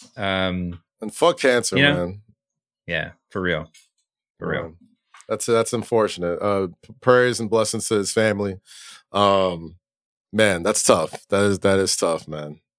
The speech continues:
Speaker 1: Uh, anyway, but we can, you know, turn back around and talk more Marc Mero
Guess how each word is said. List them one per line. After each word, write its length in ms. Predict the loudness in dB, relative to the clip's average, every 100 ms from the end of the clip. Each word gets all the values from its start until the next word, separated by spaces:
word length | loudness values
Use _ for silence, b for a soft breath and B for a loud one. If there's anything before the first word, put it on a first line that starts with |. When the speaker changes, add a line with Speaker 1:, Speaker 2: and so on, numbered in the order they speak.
| _ _ _ _ _ _ _ _ _ _ _ _ _ _ -12 -2
Speaker 1:
Uh, 200 | 0 4
anyway, 480 | 6 6 4 0 -4 -12 _ -12 -2
but 80 | 2
we 120 | 2
can, 360 | 2 0 -2 -6 -2
you 120 | 0
know, 260 | 0 -2 -8 -12
turn 180 | -2 2
back 200 | 4 2
around 160 | 2 0
and 80 | 2
talk 180 | 0 0
more 140 | -2
Marc 240 | 0 -2 0
Mero 380 | 0 2 0